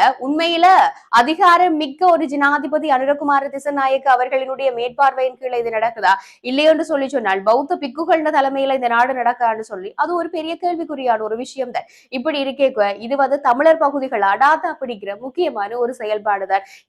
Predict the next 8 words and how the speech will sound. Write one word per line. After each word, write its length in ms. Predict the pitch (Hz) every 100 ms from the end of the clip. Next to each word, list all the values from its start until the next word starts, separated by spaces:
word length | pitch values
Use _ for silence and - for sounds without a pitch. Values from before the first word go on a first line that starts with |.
| 262
இன்னும் 260 | 302 311 294
இன்னும் 200 | 311 247
என்னென்ன 320 | 226 277 285 262
நடக்க 300 | 214 269 330 269
காத்திருக்கோ, 500 | 254 262 254 254 349 359 254
கடவுளுக்கு 440 | 262 269 226 220
தான் 240 | 240 269
தெரியும். 320 | 196 156 175